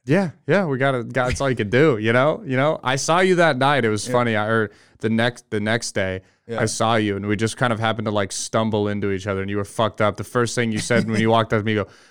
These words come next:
Speaker 1: "Wanna do shots?"
Speaker 2: <laughs>
Speaker 1: I was like, "Okay." He's going through it, and we started walking over, and you were just like, "I bombed the Netflix audition." We were going bowling that night, and I was like, "All right, we gotta get this boy bowling. Like,
Speaker 2: Yeah.
Speaker 1: he can't,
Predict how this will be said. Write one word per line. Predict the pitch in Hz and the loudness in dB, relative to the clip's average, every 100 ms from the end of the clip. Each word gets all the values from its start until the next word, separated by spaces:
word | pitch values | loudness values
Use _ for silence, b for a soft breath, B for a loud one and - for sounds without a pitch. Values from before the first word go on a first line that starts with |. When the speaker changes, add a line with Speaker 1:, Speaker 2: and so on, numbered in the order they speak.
| b | b
Speaker 1:
"Wanna | 107 113 | 2 2
do | 117 | 2
shots?" | 110 - 95 139 - - 170 - | 0 2 2 0 -2 -8 -6 -2
Speaker 2:
<laughs> | 208 226 - 196 - | -2 -2 -2 -2 -4
Speaker 1:
I | - 104 | 0 0
was | - | 2
like, | 98 | 2
"Okay." | 131 180 127 135 | 2 2 4 4
He's | 139 | 4
going | 127 131 127 | 4 4 4
through | 117 123 135 | 4 6 6
it, | 120 | 4
and | 120 | 2
we | 113 | 0
started | 131 123 | 0 2
walking | 113 117 117 | 2 2 2
over, | 107 113 120 | 2 2 2
and | 107 | 2
you | |
were | 98 | -2
just | 98 - | -4 -12
like, | - - | -14 -14
"I | 117 104 - | -12 -10 -4
bombed | 107 117 110 | 0 2 2
the | 107 | -2
Netflix | 104 95 117 113 120 | -4 -4 -4 -2 0
audition." | 117 120 117 - 131 135 b b b | 0 0 -2 -2 -4 -6 b b b
We | 113 | 2
were | 127 | 6
going | 123 107 | 6 4
bowling | 110 113 110 104 | 4 4 2 0
that | 98 | -2
night, | 98 95 | -2 -2
and | 101 | -2
I | 98 | -2
was | 95 | -2
like, | 90 b b b b b | -6 b b b b b
"All | - | -2
right, | 87 87 | 0 -2
we | 107 101 | -2 0
gotta | 95 | 0
get | 92 92 | -2 -4
this | 92 | -8
boy | - 95 | -4 -2
bowling. | 90 92 92 92 104 | 0 -2 -2 -6 -4
Like, | 101 101 | -2 0
Speaker 2:
Yeah. | |
Speaker 1:
he | 113 107 | 0 -2
can't, | - 110 104 | -2 -2 0